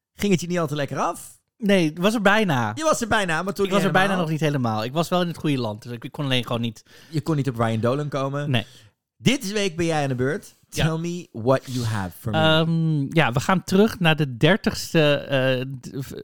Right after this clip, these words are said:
Speaker 2: versie van het Eurovisie Songfestival.
Speaker 1: Oké, dus we zitten in de jaren tachtig ergens?
Speaker 2: Ja, negentien vijfentachtig
Speaker 1: Oké,
Speaker 2: zitten we.
Speaker 1: ja, dan was ik min drie.
Speaker 2: Ehm,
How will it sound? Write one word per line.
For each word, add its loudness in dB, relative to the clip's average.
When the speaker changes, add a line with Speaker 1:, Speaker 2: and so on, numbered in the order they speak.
Speaker 2:
versie -4
van 0
het -2
Eurovisie -8
Songfestival. -4
Speaker 1:
Oké, -2
dus -6
we -14
zitten -14
in -10
de -8
jaren -8
tachtig -10
ergens? -14
Speaker 2:
Ja, 4
negentien 0
vijfentachtig -4
Speaker 1:
Oké, -4
Speaker 2:
zitten 0
we. -4
Speaker 1:
ja, -2
dan -14
was -4
ik -6
min 0
drie. -4
Speaker 2:
Ehm, -2